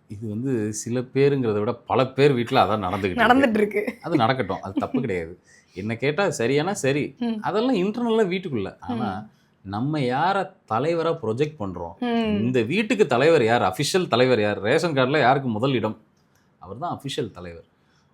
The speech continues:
Speaker 1: அப்போ சரி, ரொம்ப சிம்பிளா எடுத்துக்கிறோம். உங்களுக்கு அப்படிலாம் ஒரு டவுட் வருது அப்படின்னா இப்படி கூட இருக்கும், "அப்படிலாம் இல்லைங்க, அவரை விட மீனாட்சி ஆட்சி தான் இந்த வீட்டுக்குள்ள நடக்குது"
Speaker 2: ஆ.
Speaker 1: அப்படின்னா அந்த வீட்டு டாக்குமெண்ட் யார் பேர்ல இருக்குன்னு பாருங்க.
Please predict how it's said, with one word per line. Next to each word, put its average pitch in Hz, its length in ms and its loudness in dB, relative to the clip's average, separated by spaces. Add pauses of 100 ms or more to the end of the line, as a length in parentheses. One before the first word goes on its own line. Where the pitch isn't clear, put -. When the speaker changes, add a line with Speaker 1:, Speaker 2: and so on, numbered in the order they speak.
Speaker 1:
அப்போ 180 360 -2 (360)
சரி, - 280 -12
ரொம்ப 139 220 -4
சிம்பிளா 160 320 -4
எடுத்துக்கிறோம். 101 440 -8
உங்களுக்கு 107 300 -4
அப்படிலாம் 151 380 2
ஒரு 123 80 0
டவுட் 120 360 2
வருது 101 340 -4
அப்படின்னா 90 380 -16 (460)
இப்படி 143 140 -6
கூட 170 140 4
இருக்கும், 131 300 2
"அப்படிலாம் 151 360 -2
இல்லைங்க, 127 280 0 (160)
அவரை 120 300 -2
விட 139 160 0
மீனாட்சி 135 360 0
ஆட்சி - 200 -4
தான் 117 140 -4
இந்த 107 100 -2
வீட்டுக்குள்ள 107 280 -6
நடக்குது" 101 400 -2
Speaker 2:
ஆ. 180 100 -6
Speaker 1:
அப்படின்னா 92 400 -14
அந்த 165 260 0
வீட்டு 247 280 -2
டாக்குமெண்ட் 165 440 2
யார் 147 140 2
பேர்ல 135 240 0
இருக்குன்னு 135 220 -6
பாருங்க. 95 320 -6